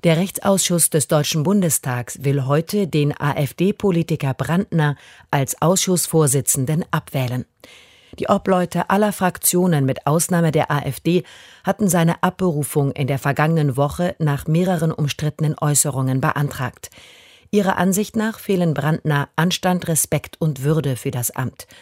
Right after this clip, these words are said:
Zuvor hatte Brandner Forderungen nach einem freiwilligen Rücktritt zurückgewiesen. Noch nie in der Geschichte des Bundestages ist ein Ausschussvorsitzender abgewählt worden. In der vergangenen Woche entschied der Geschäftsordnungsausschuss,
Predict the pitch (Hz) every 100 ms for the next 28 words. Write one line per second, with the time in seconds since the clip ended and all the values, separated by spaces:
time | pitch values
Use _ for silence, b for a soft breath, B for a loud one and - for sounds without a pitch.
0 | B B B B B 151 - 202 175 -
1 | 143 127 151 - 147 135 - 160 180 185
2 | 170 165 156 143 131 - 135 131 - 147
3 | 170 156 147 139 127 135 - - 139 -
4 | 147 156 170 135 120 135 - B B B
5 | B B B B 175 202 226 220 208 185
6 | - 185 - 170 - 170 185 160 - 135
7 | 123 127 123 - 143 - 143 - 156 165
8 | 170 156 - 156 139 131 - 143 156 151
9 | 156 - 135 127 123 131 127 123 _ B
10 | B B B B B 160 143 127 139 143
11 | 165 165 139 131 143 190 196 - 151 135
12 | - 170 165 - 151 139 123 127 175 175
13 | - - 151 143 - 135 - - 135 139
14 | - 165 -